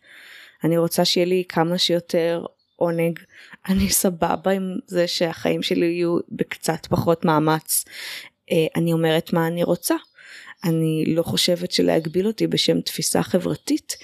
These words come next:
זה משהו שאני צריכה להקשיב לו. אני לא יודעת מי בכלל, אה, מאיפה בכלל הגיע התפיסה החברתית הזאת של רק אחד, מאמץ, וכל הדברים האלה.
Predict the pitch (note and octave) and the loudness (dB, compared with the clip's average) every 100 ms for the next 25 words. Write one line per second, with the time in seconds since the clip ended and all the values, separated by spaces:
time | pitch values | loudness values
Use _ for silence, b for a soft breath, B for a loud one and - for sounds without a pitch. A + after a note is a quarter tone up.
0 | B B B D#3 D#3+ E3 E3 E3 E3+ G3 | B B B -4 0 0 0 0 0 0
1 | A3 B3+ B3+ - C4 C#4 D4 D4+ - F4+ | 0 0 0 0 0 0 -2 -4 0 0
2 | E4+ D#4 D4+ - - F3+ F#3+ A3 - A3+ | 2 0 -2 -6 -2 2 2 0 0 0
3 | A3 - A#3 - _ - G3+ G3+ G3+ - | 0 2 0 -2 _ -2 2 2 2 2
4 | G3+ G#3 G#3+ G3+ F#3+ F#3+ F#3+ F4+ C4+ - | 2 0 -2 0 0 0 0 -2 -2 -8
5 | b b b - F3 - - - - - | b b b -6 -4 -4 -2 0 0 0
6 | F3 E3+ F#3+ F#3+ F#3 E3+ - E3 E3 - | 0 0 0 0 2 0 0 0 0 -4
7 | b b b b _ _ _ - F3 - | b b b b _ _ _ -2 -2 -2
8 | - - E3+ E3 E3 E3 D#3+ b b b | -6 -2 0 0 0 -2 -4 b b b
9 | D#3+ D#3 D#3+ D#3+ D#3+ D#3+ E3 D3+ - - | -2 0 0 2 2 2 0 -2 -6 -8
10 | - - _ _ _ F#3+ F#3+ - - - | -8 -12 _ _ _ -8 -4 -2 2 2
11 | F3 E3+ D#3+ D#3+ D#3 D#3+ - | 2 2 2 2 0 0 -2